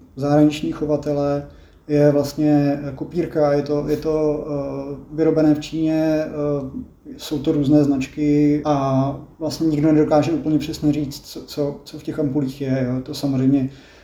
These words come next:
je to na riziko těch chovatelů a, eh, je to samozřejmě i důvod, proč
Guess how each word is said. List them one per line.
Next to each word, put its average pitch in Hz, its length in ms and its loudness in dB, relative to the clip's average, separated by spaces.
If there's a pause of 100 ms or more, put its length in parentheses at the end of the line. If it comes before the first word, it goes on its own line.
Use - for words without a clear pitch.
je 165 80 -8
to 180 100 -2
na 165 100 2
riziko 156 300 0
těch 160 140 -2
chovatelů 147 720 2 (600)
a, 143 680 0
eh, 139 460 -4 (640)
je 160 140 -4
to 160 100 -2
samozřejmě 151 440 2
i 160 80 0
důvod, 143 260 2
proč - 400 -4